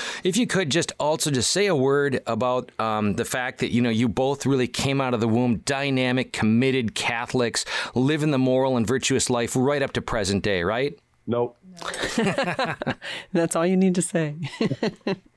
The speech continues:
Speaker 1: If you could just tell us a little bit about that backdrop, 'cause many listening right now just shifted over from Van Halen, and they happen to land on this 'cause we're talking about marriage and sex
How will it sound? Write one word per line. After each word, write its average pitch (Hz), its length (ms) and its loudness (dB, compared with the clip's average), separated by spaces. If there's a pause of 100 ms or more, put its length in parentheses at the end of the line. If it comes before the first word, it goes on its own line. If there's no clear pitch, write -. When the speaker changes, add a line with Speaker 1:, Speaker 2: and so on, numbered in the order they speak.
(260)
Speaker 1:
If 214 240 0
you 214 40 2
could 175 140 0
just 143 180 -2
tell 143 160 0
us 127 140 0
a 135 40 2
little 123 180 4
bit 113 100 2
about 113 180 0
that 107 200 -2
backdrop, 110 520 -4
'cause 104 160 0
many 170 280 2
listening 151 340 0
right 131 160 2
now 120 160 2
just 117 180 2
shifted 131 320 0
over 120 220 2
from 117 180 0
Van 117 280 0
Halen, 113 380 2
and 107 100 2
they 104 80 0
happen 131 320 -2
to 120 80 2
land 127 320 2
on 113 100 2
this 113 160 0
'cause - 100 -2
we're 110 80 2
talking 131 360 0
about 113 180 0
marriage 123 460 2
and 110 100 2
sex - 540 -2